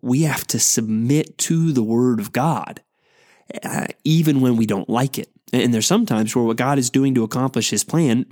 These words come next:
might not be what our flesh wants. And we need to say, "No, I, I am going to submit to God's word."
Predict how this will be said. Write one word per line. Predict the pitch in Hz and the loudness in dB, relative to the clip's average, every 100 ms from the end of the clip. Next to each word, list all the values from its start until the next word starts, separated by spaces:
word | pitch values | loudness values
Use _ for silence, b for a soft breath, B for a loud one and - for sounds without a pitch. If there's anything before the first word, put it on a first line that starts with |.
| - - | -12 -6
might | 120 127 190 - | -2 0 2 2
not | 135 - | -2 0
be | 127 127 123 B B - | 0 0 0 B B -2
what | 120 139 | 0 2
our | 120 | 0
flesh | - - 156 147 - | -2 -2 -2 0 -2
wants. | 131 202 - - - b b b b b | 0 0 -2 -8 -10 b b b b b
And | 113 104 | -4 -2
we | 104 135 | 0 2
need | 151 143 123 | 2 2 0
to | |
say, | 117 - 101 98 95 _ - | -2 -2 -2 -4 -6 _ -18
"No, | 101 101 117 120 - - | -14 -2 0 0 -4 -10
I, | 110 | -6
I | 113 131 | -2 0
am | 160 | 2
going | 131 131 127 | 2 2 0
to | 117 | 0
submit | - - 107 107 127 131 _ | -2 -2 -2 0 2 0 _
to | - 123 110 110 | -4 0 2 0
God's | - 107 101 101 98 - - | -2 -2 -2 -2 -4 -6 -10
word." | 107 110 98 | -4 -2 -2